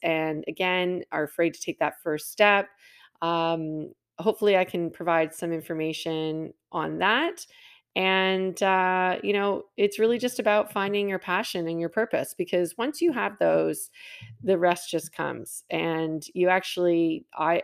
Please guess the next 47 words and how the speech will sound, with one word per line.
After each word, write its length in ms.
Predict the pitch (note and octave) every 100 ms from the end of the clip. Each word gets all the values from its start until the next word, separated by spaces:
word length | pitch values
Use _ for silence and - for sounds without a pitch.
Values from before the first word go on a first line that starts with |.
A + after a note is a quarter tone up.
| -
I, 140 | - -
you 360 | D#3+ - F3+
just 240 | F#3+ G#3 -
don't 240 | F3+ E3
get 140 | E3
up 260 | E3 E3 - -
and 220 | D#3+ D#3
try 220 | - E3
to 60 | D#3+
go 120 | E3
out 220 | D#3 D3+ -
and, 340 | D3+ D3+ D3 _
and 320 | D#3+ D3 D3 C#3+
do 160 | E3
something 380 | E3+ D#3+ D3+ D3+
to 120 | -
make 240 | D3+ D3 -
money. 280 | F3 D#3+ D3
Once 260 | E3+ E3+
you 80 | F3
get 120 | E3+
up 220 | D#3+ D#3 - _ _ _ _ -
and 100 | E3+
go 100 | F3
out 120 | D#3+
to 80 | D#3
do 140 | F3
something 300 | E3+ E3 D#3+
because 440 | D#3+ - D#3+ D3+
it 100 | -
makes 220 | D#3+ D3+ -
you 80 |
happy, 640 | D3 F#3 G#3 E3 D#3 F3 - _ _ _ - - _ -
the 80 | F3+
money 300 | F3 F3+ F3+
just 360 | - D#3+ -
follows 640 | - F3 E3 D3+ C3+ D3+ -
and 300 | D#3+ D3+ D3
things 260 | E3+ D#3+ D3+
come 260 | - C#3+ C#3+
together. 600 | D3+ E3 D#3 D3 A#2 -
So 520 | - F3 E3 D#3+ -
it 60 | F3+
really 280 | G3+ G#3+ G3+
is 100 | F#3+
about 300 | E3+ E3+ -
finding 640 | E3 E3 E3 D#3+ D#3